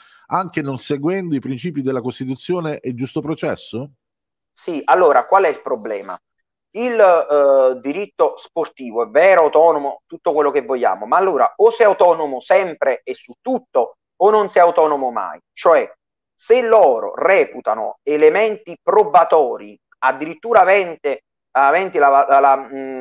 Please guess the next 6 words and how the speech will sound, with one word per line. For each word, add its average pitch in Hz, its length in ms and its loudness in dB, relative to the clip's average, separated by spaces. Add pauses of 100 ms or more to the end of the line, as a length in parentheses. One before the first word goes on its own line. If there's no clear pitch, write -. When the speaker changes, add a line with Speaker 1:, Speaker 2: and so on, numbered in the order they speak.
(120)
Speaker 2:
la 135 420 4
valenza 165 440 2
di 139 120 -8
confessione, 156 680 -4
quindi 143 180 -10
confessoria 127 760 -6